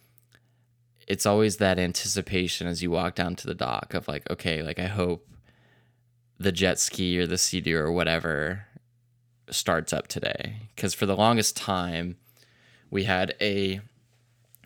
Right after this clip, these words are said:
nineteen ninety-five and a nineteen ninety-six Sea-Doo X P. We had a ninety-five for a long time, and I literally just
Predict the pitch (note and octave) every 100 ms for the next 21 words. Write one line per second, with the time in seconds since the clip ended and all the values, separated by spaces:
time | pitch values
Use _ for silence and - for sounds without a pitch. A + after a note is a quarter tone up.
0 | _ _ _ _ - A2 A2 B2+ A#2 A2+
1 | G#2 G2 F#2+ F#2 F#2 - F#2+ F#2 F#2+ -
2 | G#2 G2 F#2+ F2+ - F#2 - - - F2+
3 | F2 F2 - - E2+ F#2 F2+ G2 F#2+ F#2+
4 | - E2+ F2+ F2+ D2+ D2+ - E2+ D#2+ D2+
5 | D#2+ D#2+ D#2 D2 - -